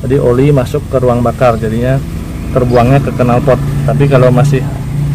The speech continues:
saat digas, tidak ada asap putih yang mengebul, cuma asap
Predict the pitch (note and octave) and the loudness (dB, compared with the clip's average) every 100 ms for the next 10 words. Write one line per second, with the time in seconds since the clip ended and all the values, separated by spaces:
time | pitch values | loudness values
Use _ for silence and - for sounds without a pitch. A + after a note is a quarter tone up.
0 | - - C3 A#2+ A#2+ A#2 C3 D#3+ - - | -2 0 0 0 -2 2 4 4 0 -8
1 | - - - - - - - C3+ C3 B2+ | -8 -8 -8 -10 -10 -8 -6 0 0 2
2 | B2+ B2+ C#3 - C3+ C#3+ C3+ B2+ B2 A#2+ | 2 2 0 -2 0 2 2 2 0 2
3 | C#3+ D#3 C3+ B2+ B2 C3 | 2 2 0 0 0 0